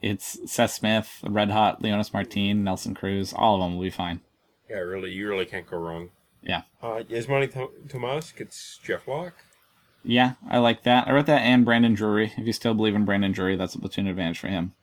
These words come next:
Speaker 1: And speaking of being, you know, equal opportunity, bad pitcher, Jeff Locke can get hit for sure.
Speaker 2: Yes, you can. If, if you're looking for an Atlanta Brave outfielder to, to toss in there against Junior Guerra,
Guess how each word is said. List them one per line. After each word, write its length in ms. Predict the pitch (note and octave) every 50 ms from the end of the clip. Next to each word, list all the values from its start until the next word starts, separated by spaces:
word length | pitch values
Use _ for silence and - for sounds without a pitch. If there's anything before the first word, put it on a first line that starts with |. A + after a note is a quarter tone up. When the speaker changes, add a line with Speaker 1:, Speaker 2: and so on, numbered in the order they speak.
| _ _ _
Speaker 1:
And 380 | - F2+ F2 E2+ E2+ F2+ F2+ - - _ _ _ _ _ _
speaking 400 | - - _ A2 G2+ - G2+ G2
of 80 | F#2+
being, 440 | F#2 F#2+ F#2+ F#2+ F#2 F#2+ F#2+ D#2+ - -
you 100 | G#2+ F2+
know, 220 | E2+ F2 E2+ - _ _ _ _ _ -
equal 280 | - G#2 - A2 G#2
opportunity, 600 | G2+ G2 - F#2+ G2 - G2+ G2 F#2+ F#2 G2 F#2+ F2 D#2+ - - - -
bad 280 | F#2+ F#2+ F#2+ F2+ F2
pitcher, 420 | - - F#2 - - F2 D#2+ D#2 - _ _
Jeff 220 | - G2+ F#2 -
Locke 200 | G2 F2+ E2 - -
can 120 | F#2 F2+
get 240 | E2 E2+ F2+ D#2+ - - _ _ -
hit 300 | G2+ G2+ F#2+ F2 - - _ -
for 160 | - - -
sure. 280 | - - F#2 F#2 - _ _ _ _ _ _
Speaker 2:
Yes, 180 | - G#2 -
you 60 | G2
can. 300 | F#2+ _ A2+ G#2+ G2+ G2 - _ _ -
If, 180 | A#2+ - - - -
if 160 | C3 A#2+ A#2
you're 140 | C3 C3+ C#3
looking 280 | D3 C#3 C#3+ C3+ B2+
for 600 | A2+ - C#3 C3 B2+ B2+ B2 A#2+ A#2 A#2 A2+ A2+ A#2 - _ _ _ _ _ _ _ _ _
an 120 | A#2 A2 A2+
Atlanta 300 | A#2+ B2+ B2+ A#2+ A#2 A#2
Brave 320 | A2+ A#2+ A#2+ B2+ A#2+ A#2
outfielder 460 | A#2 A#2+ B2 - C3 B2 A#2+ B2 A#2+ A#2
to, 340 | A2+ A2 A2 G#2+ G#2+ G#2+ _ - -
to 200 | A#2 A2 G#2+ G#2+ - _ _ _ _ _ -
toss 280 | B2+ A2+ G#2+ - -
in 60 | A#2+
there 140 | A#2+ A#2 A2
against 380 | A2 G#2+ G#2+ G#2+ G#2 - - -
Junior 200 | - A2+ A2 G#2+
Guerra, 400 | G#2 A2+ A2+ A#2 A2+ A2 A2+ A2+